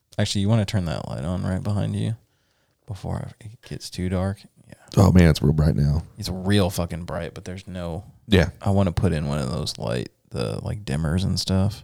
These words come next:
Speaker 2: Oh,
Speaker 1: The
Speaker 2: yeah, yeah,
Speaker 1: selectors.
Speaker 2: cut it down a little bit.
Speaker 1: Yeah. Um, I was saying to Antoine one time on an episode,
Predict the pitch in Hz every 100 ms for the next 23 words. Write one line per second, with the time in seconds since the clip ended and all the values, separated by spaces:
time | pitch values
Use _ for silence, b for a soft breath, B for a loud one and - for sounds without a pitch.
0 | _ _ _ _ 90 85 85 82 78 78
1 | 82 80 95 92 82 80 80 82 85 87
2 | - - - B B B B 104 110 92
3 | 85 85 - _ _ _ _ _ _ _
4 | _ _ _ _ _ _ _ _ _ -
5 | b b - 107 - 120 107 95 - -
6 | 101 123 101 95 90 92 92 90 87 85
7 | 87 - 90 87 85